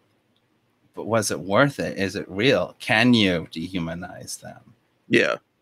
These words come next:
Speaker 1: Um, does it stand the test of time? And I, I think that we, at this point, we can't pretend that it does.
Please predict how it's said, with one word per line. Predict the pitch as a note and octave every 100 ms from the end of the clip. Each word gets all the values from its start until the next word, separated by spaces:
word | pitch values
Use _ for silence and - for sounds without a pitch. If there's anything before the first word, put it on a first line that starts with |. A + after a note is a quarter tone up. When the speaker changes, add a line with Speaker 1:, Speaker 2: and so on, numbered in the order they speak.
| -
Speaker 1:
Um, | F#2 F2+ F2 -
does | A2+ A2
it | G#2 F#2+ - -
stand | - - A2+ G2+
the | G2
test | - G#2+ - -
of | F2
time? | - A2+ B2+ F2+ D2+ - _ _ _ _ _ _ _
And | G2+ F#2+ F#2
I, | G2 G#2+
I | G#2 G#2
think | - A#2 -
that | A2 B2
we, | A2+ A2+ - _ - -
at | A2+ G#2
this | D3+ G3+
point, | - A2 G2 F#2+ - - _ _ _ _ _ _ _
we | G#2+
can't | - D#3 -
pretend | C3 - E3 D3
that | A#2
it | G2 -
does. | - C3 G2 - - - -